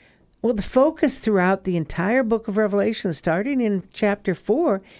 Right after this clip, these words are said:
is on Israel, not on the church. No mention is made of the church until you get to the end of the book, and then it's only mentioned once. It's all about Israel.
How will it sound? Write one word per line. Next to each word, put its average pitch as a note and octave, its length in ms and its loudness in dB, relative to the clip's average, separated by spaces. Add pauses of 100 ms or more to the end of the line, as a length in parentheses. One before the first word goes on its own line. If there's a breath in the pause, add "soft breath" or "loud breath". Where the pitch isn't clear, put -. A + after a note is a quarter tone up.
(180 loud breath)
is A#3 180 2
on F3+ 220 2
Israel, G3 640 0 (220 soft breath)
not A#3 200 2
on A3+ 140 2
the E3+ 60 -4
church. D4 500 -6 (320 soft breath)
No F#3 360 4
mention C4 400 2
is G3 180 -2
made G3 300 2
of F#3 120 -2
the F3 80 -8
church A3+ 420 -2 (260 soft breath)
until G3+ 380 2
you F#3+ 380 0
get G#3 420 -2 (220 soft breath)
to G#3 120 4
the F3+ 240 0
end F3 300 0 (100)
of D#3+ 160 -2
the D#3+ 80 -2
book, D#3 340 -2 (120)
and D#3+ 160 0
then F#3 120 0
it's F#3+ 180 -2
only F3 260 -2
mentioned D#3 500 -4
once. D3+ 520 -4 (420 soft breath)
It's A3+ 220 0 (100)
all F#3+ 480 0
about D#3 480 -4 (100)
Israel. - 440 -6